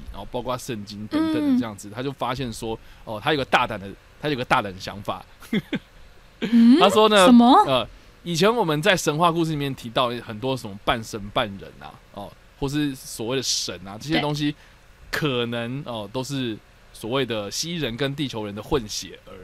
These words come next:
Speaker 1: 然后呢，他又说这个古代的中国啊，哦，有出现过龙这种生物嘛。那这个龙的生物呢，
Speaker 2: 对。
Speaker 1: 呃，除了中国之外，其实，哎，世界各地也有。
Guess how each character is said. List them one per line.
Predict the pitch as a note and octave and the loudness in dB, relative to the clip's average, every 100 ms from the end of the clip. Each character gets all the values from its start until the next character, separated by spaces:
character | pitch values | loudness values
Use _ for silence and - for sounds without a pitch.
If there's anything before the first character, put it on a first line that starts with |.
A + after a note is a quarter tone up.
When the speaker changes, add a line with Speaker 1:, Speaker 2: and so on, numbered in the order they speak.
| F#2 - | -20 -8
Speaker 1:
然 | D3+ F#3 | 2 4
后 | A#3 | 6
呢， | F#3+ F3 | 4 2
他 | F3+ G#3 | 2 2
又 | G#3+ | 4
说 | G3 G3 G3 | 4 4 6
这 | |
个 | G3 | 4
古 | - B2+ | 2 -2
代 | D#3+ | 0
的 | C#3+ | 0
中 | - D3+ D#3 | 0 -2 -4
国 | B2+ G#2 | -6 -6
啊， | G2+ G#2 | -8 -8
哦， | G#2+ A2 | -8 -8
有 | A2+ | -10
出 | - C#3 | -6 -4
现 | D3+ | -2
过 | D3+ | -2
龙 | C3 A2 A#2 | -2 -4 -2
这 | D3 | -2
种 | A2+ | -2
生 | - A2+ B2 | -4 -8 -8
物 | A#2 | -8
嘛。 | F2+ E2+ | -10 -8
那 | D#3+ | -6
这 | G3 | 0
个 | F3+ | 2
龙 | C#3 C3+ | 2 0
的 | D3+ | -2
生 | D3+ C#3+ | -2 -2
物 | D#3+ C#3 | -2 2
呢， | |
Speaker 2:
对。 | A3+ A2+ - - - | 2 0 -8 -20 -10
Speaker 1:
呃， | A#2+ A2+ G#2+ G#2+ - | -6 -4 -6 -8 -6
除 | D3 D#3 | 0 2
了 | D3+ | 2
中 | D#3+ | 0
国 | E3 C3 | 0 -2
之 | C3+ | 0
外， | C#3 B2 | 0 0
其 | C3 | -2
实， | D3 | -4
哎， | D3 D#3+ | 0 -2
世 | E3 F3 | -2 -4
界 | E3 | 0
各 | E3+ | 0
地 | E3 B2 | -2 -2
也 | C3 | 0
有。 | G3 F3 | 0 0